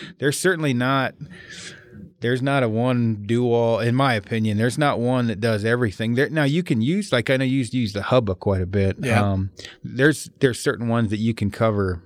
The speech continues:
Speaker 1: I don't know, eighty percent of what you do. Um, but I, I tell you, there's certain times where I've brought the wrong shelter and I'm thinking, "Motherfucker, what
Speaker 2: Yeah.
Speaker 1: was I thinking? Jesus." But you've, you've had, you've only, you said you had one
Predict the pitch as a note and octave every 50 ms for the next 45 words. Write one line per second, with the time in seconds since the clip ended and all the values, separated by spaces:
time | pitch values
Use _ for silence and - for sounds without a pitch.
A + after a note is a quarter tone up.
0 | - - - G2+ G#2 F#2 F2+ - A2 A2+ A2+ G#2+ G2+ - - F#2 F#2 - - G#2+
1 | G#2 G#2 G2+ G2 F2+ F2+ G2+ G2 F#2 F#2+ G2+ G2 G2 G#2 A#2 A#2+ A#2 A#2 - A2+
2 | A2 A2 G#2 G2+ F#2 F#2 F#2+ F#2+ - - - - - - - - - _ - A2
3 | G#2 A2 B2 G#2+ - A#2+ A#2 - - B2 B2 B2 A2 G#2+ A2 A2 G#2 - - A#2+
4 | A#2 - G#2+ G2 - - A2 A2 A2+ A2 A2 G#2 - G#2+ G#2 G2+ G2 F#2+ F#2+ F2+
5 | F2+ - _ - A2+ A2 G2 A#2 B2+ A#2 A2+ - A#2+ A2 A2+ A#2+ A#2 A#2 A2+ G#2
6 | - A#2+ A#2 A#2 A2+ A2+ A2 G2+ G#2 G#2 G2+ G2 F#2+ - G#2+ G2 F#2 F2+ G2 F#2
7 | G2+ G#2+ G#2 G2 F2+ E2+ - - - - - - G#2+ G2 G2 F#2+ - - G2+ G#2
8 | G2+ - - - - - B2+ B2+ A#2+ A#2 A#2 A2+ A2 G#2+ A2 G2 F#2 F#2 - -
9 | - - B2+ A#2 A2 G#2+ - A#2+ G#2+ G2 F#2+ F2+ - - A#2 A#2 A2+ A2+ G#2+ G2
10 | - G2+ F#2+ - - - - - _ - A2 G#2 G2+ G#2 - - D3 G3+ B2 -
11 | - D3+ G#3 B3 - C#3 A#2+ G#2 G2 F#2 F#2 - _ _ _ _ C3+ E3+ G#3 A#3
12 | C3 - - C#3 C#3 - - C3+ A#2+ A#2+ A2 G2+ G#2 A2 A#2+ B2+ A#2+